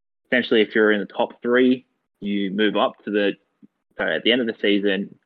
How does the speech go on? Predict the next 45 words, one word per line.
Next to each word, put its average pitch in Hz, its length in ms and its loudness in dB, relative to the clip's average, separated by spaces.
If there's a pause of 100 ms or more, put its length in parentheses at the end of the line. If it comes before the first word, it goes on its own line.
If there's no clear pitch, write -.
(720)
there'll 92 120 0
be 92 280 0
a - 60 -4
top - 320 -8
three 64 240 -4
or, 69 360 -4
and 98 140 -2
there'll 92 100 -2
be 71 100 2
a - 60 -2
bottom 64 400 -6
three. 60 220 -4 (160)
And 101 220 -2
essentially 101 640 -2 (180)
similar 127 220 2
to - 120 -8
kind 110 180 0
of 101 100 0
like, 98 240 0 (500)
you 98 80 -2
know, 98 80 0
the 76 100 0
English 98 340 -2
soccer 113 260 0
and 101 200 2
the 92 60 -4
relegation, 98 720 0
promotion, 101 640 -2
if - 420 -14
you're 131 60 2
in 120 60 2
the 107 60 0
bottom 123 300 2
three, 117 180 4
you 107 60 2
move 101 240 0
down 107 200 2
a 117 100 2
league. 117 340 2 (100)
So 95 60 -4
if 87 340 -2
you're 95 180 0
in 92 100 -4
the 76 120 -12
second 104 440 -6